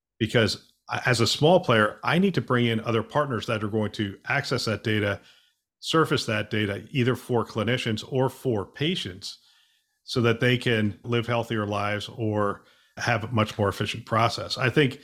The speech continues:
that's the group I, I really do empathize with,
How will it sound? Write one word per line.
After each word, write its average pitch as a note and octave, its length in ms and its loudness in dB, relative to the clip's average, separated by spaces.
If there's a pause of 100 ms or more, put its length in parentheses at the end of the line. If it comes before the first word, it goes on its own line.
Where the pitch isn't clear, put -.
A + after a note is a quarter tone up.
(400)
that's F#3+ 280 2
the E3+ 100 4
group B2+ 480 4
I, G#2+ 480 -2 (420)
I B2+ 60 4
really D3+ 260 8
do B2+ 280 2
empathize B2 680 0
with, G2+ 380 -6